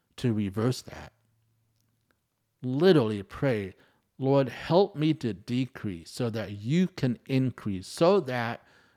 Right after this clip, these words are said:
your purposes and your will can be done in and through my business. And help me to stop looking everywhere else. Help me to stop complaining, to stop, to stop, um,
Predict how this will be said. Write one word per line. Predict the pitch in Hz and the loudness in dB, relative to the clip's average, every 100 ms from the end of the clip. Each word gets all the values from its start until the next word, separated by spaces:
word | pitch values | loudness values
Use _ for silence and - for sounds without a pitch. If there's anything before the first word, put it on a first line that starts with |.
| _ | _
your | 123 107 113 175 208 | -16 -8 6 8 8
purposes | 202 - 143 147 - 190 - 220 208 101 | 6 -2 2 2 2 -4 -4 -4 -2 -4
and | 107 120 113 | -6 -4 0
your | 147 139 | 2 2
will | 117 117 127 151 160 | 0 0 0 0 -2
can | - 123 | -4 -2
be | 113 | -2
done | 107 110 107 98 98 - _ _ | -2 -2 -2 -4 -8 -14 _ _
in | 135 147 156 | -4 0 0
and | 104 113 - | 0 -4 -2
through | 117 110 | -2 -2
my | 101 | -2
business. | 95 87 85 85 82 - _ _ _ _ _ _ 117 | -6 -12 -12 -18 -18 -20 _ _ _ _ _ _ -6
And | 117 | -6
help | - 180 208 160 | 4 4 4 2
me | 156 | -2
to | 143 92 | -2 -12
stop | - - 110 135 - - | -14 -12 -8 -8 -10 -6
looking | 123 123 107 92 | -4 -4 -8 -8
everywhere | 90 123 151 147 147 120 | -8 -4 -2 -2 -2 -2
else. | 95 95 - - _ _ _ _ _ _ _ _ _ _ _ _ _ | -6 -10 -14 -20 _ _ _ _ _ _ _ _ _ _ _ _ _
Help | - 196 | -2 0
me | 180 | 0
to | 143 | -4
stop | - - 127 135 - | -6 -8 -6 -6 -8
complaining, | - 104 - 170 180 175 170 160 135 | -12 -14 -6 -2 0 -2 -4 -6 -8
to | 104 | -12
stop, | - - - 113 107 - - | -12 -14 -4 -2 -4 -8 -12
to | 107 | -10
stop, | - - 101 - - - _ _ | -10 -8 -8 -8 -20 -20 _ _
um, | 90 90 80 | -14 -14 -16